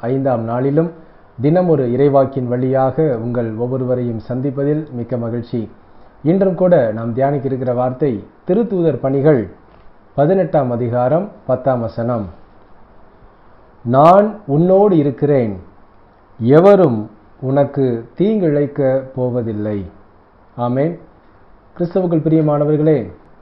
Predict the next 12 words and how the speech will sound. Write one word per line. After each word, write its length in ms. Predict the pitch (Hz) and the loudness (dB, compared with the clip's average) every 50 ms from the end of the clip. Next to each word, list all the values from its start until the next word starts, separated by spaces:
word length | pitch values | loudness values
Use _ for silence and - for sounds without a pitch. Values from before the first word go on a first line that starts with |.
| _ _ _ _ - - _ _ _ - | _ _ _ _ -20 -20 _ _ _ -2
புனித 300 | 160 175 185 180 170 - | 0 2 4 4 2 2
பவுல் 300 | - 160 170 196 202 190 | 2 0 0 0 0 -2
தன்னுடைய 480 | 175 170 156 160 156 151 151 143 135 | -2 -2 0 0 0 2 2 0 0
நற்செய்தி 500 | 123 131 135 135 - 185 185 185 175 160 160 | -2 -4 -6 -6 -4 -4 -4 -2 -2 -2 -2
பணியை 480 | 151 139 139 139 143 139 123 98 90 - - _ - _ - - - | -2 -4 -4 -2 -2 -2 -4 -4 -8 -12 -20 _ -20 _ -20 -20 -14
கொரிந்து 400 | - - 156 160 190 202 202 190 | -4 0 2 2 2 2 0 0
நகரிலே 500 | 170 147 135 131 143 143 139 139 139 127 | 0 -2 0 -2 -2 -2 -2 -2 -2 -4
செய்து 300 | 110 - 143 156 160 165 | -4 -2 -2 0 0 0
கொண்டிருந்த 380 | 156 143 135 135 123 120 113 117 | 0 0 -2 -2 -4 -4 -6 -6
பொழுது, 520 | 107 110 120 123 131 131 156 147 120 101 - - - _ _ - - _ _ - _ - - - _ _ - | -6 -4 -4 -4 -2 -2 -2 -2 -2 -4 -10 -16 -20 _ _ -20 -20 _ _ -20 _ -20 -20 -20 _ _ -6
ஒரு 220 | 123 139 156 160 | -2 2 2 2
பக்கம் 540 | 151 156 156 156 156 - 180 160 127 110 98 | 2 2 0 0 2 2 0 0 0 -2 -8